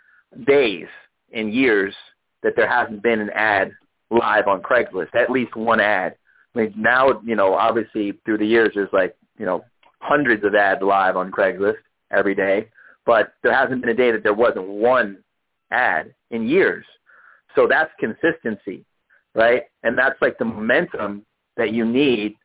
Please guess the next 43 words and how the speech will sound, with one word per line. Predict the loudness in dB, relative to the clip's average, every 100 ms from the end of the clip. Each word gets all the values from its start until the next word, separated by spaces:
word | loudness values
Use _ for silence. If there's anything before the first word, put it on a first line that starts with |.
| _ -8
to | -4
build | 2 4 4 -2
big. | 0 2 0 -4 _ _ _ _ -16
You | -10
have | -4 -4 -2
to | -4
have | 0 -2 0
that | 0 0 -2 _ -6
little | 0 0 0 -2
snowball | 0 2 2 0 -2 -4
start | 0 2 0 -4 _ _ -18 -10
and | -2
go | 0
down | 2 2 2
that | -2 0
hill | 2 2 0
to | -2
get | -4 0
bigger | 0 0 -2
and | 0
bigger | 0 0 -2
and | 0
bigger | -2 0 -4
and | 0
bigger. | 0 2 -2 -2 _ _ _ _ _ -6
And | 0
then | 0 2
once | 2 0 -2
it's | -6 -6
like | -2 -2 -2 -12 -4
the |
momentum | 0 2 2 0 0 -2
is | 0
so | 0 2
big, | 2 0 -4
you, | -10
it's | -8 -4
like | -4
you | -4 -10
can't | -6 -2
really | 0 0 -4 -8
stop | -2 0 0
it. | -2